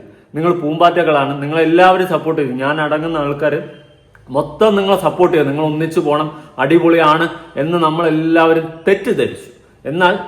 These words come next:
ആദിലയുടെ തനിക്കുണം അറിഞ്ഞ ആ സമയം മുതൽ ജനങ്ങൾ എല്ലാം തിരിഞ്ഞു. നൂറയെങ്കിലും രക്ഷപ്പെടണം എന്നുള്ള മൈൻഡായി.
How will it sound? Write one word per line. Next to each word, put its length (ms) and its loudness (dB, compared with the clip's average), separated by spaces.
ആദിലയുടെ 560 4
തനിക്കുണം 600 0
അറിഞ്ഞ 340 2
ആ 340 2
സമയം 320 -4
മുതൽ 240 -4
ജനങ്ങൾ 420 -2
എല്ലാം 400 -4
തിരിഞ്ഞു. 280 -6
നൂറയെങ്കിലും 680 0
രക്ഷപ്പെടണം 560 -6
എന്നുള്ള 320 -4
മൈൻഡായി. 360 -4